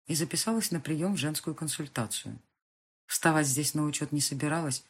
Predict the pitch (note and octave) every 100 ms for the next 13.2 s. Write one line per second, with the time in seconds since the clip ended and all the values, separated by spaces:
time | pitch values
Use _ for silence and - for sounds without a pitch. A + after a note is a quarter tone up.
0 | _ _ _ E3 E3+ E3 F3+ E3 E3+ E3+
1 | D#3 D3+ D#3 E3+ - E3 C#3+ E3 - G#3
2 | A3+ - _ - G3 A#3 A3+ G3+ G3 G3
3 | G3 G3+ - F3+ D#3 A#2 A2+ G#2+ A2 G#2+
4 | _ _ _ _ _ _ - E3 D3 D#3+
5 | - D#3+ D#3+ D#3+ D#3+ B2+ D#3+ D#3 D3+ -
6 | F3 E3+ D3 - _ _ _ C#3+ F3+ -
7 | G3 D#3+ F3+ - - A3+ G#3+ - D3+ -
8 | F#3+ F3+ E3+ - F3 E3+ D3+ D3 E3+ D3
9 | - E3+ D#3+ E3+ D#3 - G#3 A3 C#3 A#2+
10 | - - _ _ F#3 F3+ F3+ F#3 F3+ G3
11 | A#3 D#3+ D#3 D#3 E3 A3 F#3 C#3+ - D3
12 | D3 E3 F#3 F3+ F3+ F3 - B2+ A2+ -
13 | - G#2